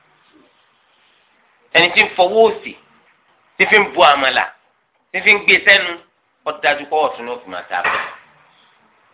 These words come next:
Toró náà ní fẹ́ mú ọwọ́ òsì yẹn, kó tún jẹ́ pé ni ó fi tábà. Sẹ́mi pé ni ó tún mú lọ ẹnu. Nǹkan rẹ̀ dorí kodò nù. Ọ̀rọ̀ rẹ̀ dàrú,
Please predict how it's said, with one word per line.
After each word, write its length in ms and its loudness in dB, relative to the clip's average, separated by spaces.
Toró 220 4
náà 180 -2
ní 160 -6
fẹ́ 220 0
mú 100 -6
ọwọ́ 240 2
òsì 220 -10
yẹn, 260 -2
kó 60 -10
tún 160 -16
jẹ́ 160 -4
pé 100 -6
ni 100 -6
ó 60 -4
fi 120 -16
tábà. 340 0
Sẹ́mi 200 0
pé 140 -2
ni 80 -2
ó 80 0
tún 160 -12
mú 80 -4
lọ 100 -4
ẹnu. 200 -4
Nǹkan 340 0
rẹ̀ 140 0
dorí 220 -6
kodò 280 -12
nù. 120 -14
Ọ̀rọ̀ 240 2
rẹ̀ 140 -2
dàrú, 260 2